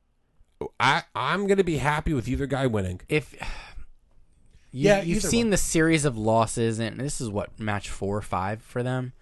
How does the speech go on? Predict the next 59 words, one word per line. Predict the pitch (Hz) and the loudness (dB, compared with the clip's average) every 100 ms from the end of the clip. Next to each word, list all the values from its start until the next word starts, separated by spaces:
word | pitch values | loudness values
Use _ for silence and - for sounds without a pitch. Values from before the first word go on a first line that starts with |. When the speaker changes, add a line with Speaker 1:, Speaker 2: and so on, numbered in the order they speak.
| _ _ - - - - | _ _ -20 -20 -20 -4
Speaker 2:
It, | 139 143 | -2 0
I, | - 135 143 | 0 0 -2
I | 135 | -6
think | 214 220 | -4 -4
the | 131 | 0
belt | 123 123 | 0 0
changes | - 123 110 98 - | -4 -6 -4 -6 -6
hands, | 104 110 117 - - | -4 -4 -8 -12 -12
and | 107 107 | -6 -4
I'm | 98 | -4
fine | 101 95 | -6 -6
with | 95 - | -4 -4
it. | 113 - _ _ _ - | -4 -8 _ _ _ -8
And | 107 | -4
Big | 117 110 | -2 -2
E | 110 | -2
moves | 110 101 | -4 -4
on | 101 | -6
to | - 95 | -6 -6
bigger | 90 98 90 87 | -6 -6 -6 -6
and | 82 | -8
better | 80 76 | -10 -12
things. | 78 73 - - | -14 -16 -16 -8
Speaker 3:
Yeah. | 131 127 110 - - _ _ _ | -6 -6 -8 -16 -20 _ _ _
Speaker 2:
That's | - 127 - | -2 -2 -2
the | 139 127 | -2 -2
only | 127 131 | 2 4
Speaker 1:
Is | 147 | 6
it | 135 | 6
Speaker 2:
way. | 131 | 6
Speaker 1:
too, | 208 233 185 | 6 4 2
is | 151 | 2
it | 151 135 | 2 2
too | - 226 | 0 0
early? | 165 180 165 - - - _ _ _ _ _ _ _ - | 2 2 2 -2 -8 -18 _ _ _ _ _ _ _ -14
Speaker 2:
It's | 175 - - - - | -14 -14 -20 -20 0
Speaker 1:
We've | 139 190 | 4 6
always | 214 247 233 | 4 2 0
said | - 190 127 | 2 2 2
this. | 98 - | -2 0
Is | 107 | 0
it | 135 | 0
too | 170 156 | 2 2
early | 160 175 175 | 2 2 4
or | 139 | 2
is | 123 | 0
it | |
too | 117 143 | -4 -4
late? | 104 98 95 - - _ _ _ | -4 -6 -10 -16 -20 _ _ _
It's | 151 - | -4 0
not | 277 | 0
too | 240 196 | 2 2
late | 120 101 | 2 2
yet, | 92 90 | -4 -6
'cause | 110 | -2
he's | |
Speaker 2:
What, | 110 98 | 0 2
Speaker 1:
still | 131 110 | 2 2
Speaker 2:
for | 107 104 101 98 | 2 2 0 -2